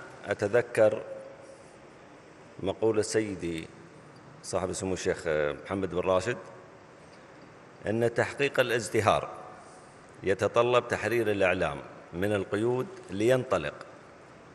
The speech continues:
بحرية وإبداع، فلا قيمة لفكرة إن بقيت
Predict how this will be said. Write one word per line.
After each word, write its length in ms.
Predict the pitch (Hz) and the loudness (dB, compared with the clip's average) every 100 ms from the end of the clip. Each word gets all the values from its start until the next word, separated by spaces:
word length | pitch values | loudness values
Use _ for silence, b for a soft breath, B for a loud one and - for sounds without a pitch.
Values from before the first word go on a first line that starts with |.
| - - - 92 | -20 -20 -12 -6
بحرية 560 | 90 101 107 139 147 | -2 -2 0 -2 0
وإبداع، 540 | 139 113 90 73 78 71 - - - - - - - - - B B B B - | 2 2 2 -2 -4 -4 -10 -20 -20 -20 -20 -20 -20 -20 -20 B B B B -8
فلا 300 | 135 139 143 | 6 8 8
قيمة 400 | 156 147 117 95 107 110 113 110 - - - - - - - - - - - - - - | 6 2 2 2 4 4 2 -2 -10 -18 -20 -20 -20 -20 -20 -20 -20 -20 -20 -20 -12 -2
لفكرة 400 | 151 - 87 71 - - - - - - 107 | 0 2 0 0 -10 -18 -20 -20 -20 -8 -6
إن 180 | 104 | 0
بقيت 560 | 110 135 127 127 127 | 4 4 4 2 -2